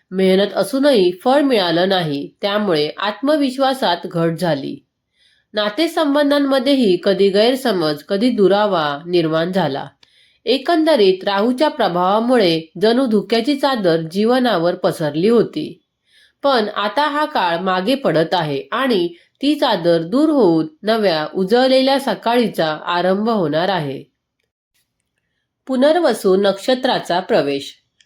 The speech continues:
नवी सुरुवात. तेरा ऑगस्टला गुरु स्वतःच्या पुनर्वसू नक्षत्रात प्रवेश करत आहेत आणि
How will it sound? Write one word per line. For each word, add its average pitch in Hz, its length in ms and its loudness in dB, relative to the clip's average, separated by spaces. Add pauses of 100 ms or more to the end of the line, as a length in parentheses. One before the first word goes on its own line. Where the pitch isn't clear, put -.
(180)
नवी 190 280 0
सुरुवात. 151 560 -4 (560)
तेरा 269 240 2
ऑगस्टला 294 720 0 (100)
गुरु 214 320 2
स्वतःच्या 202 640 0
पुनर्वसू 262 720 0
नक्षत्रात 226 720 0 (140)
प्रवेश 214 400 0
करत 165 360 -2
आहेत 139 300 -4 (520)
आणि 240 440 0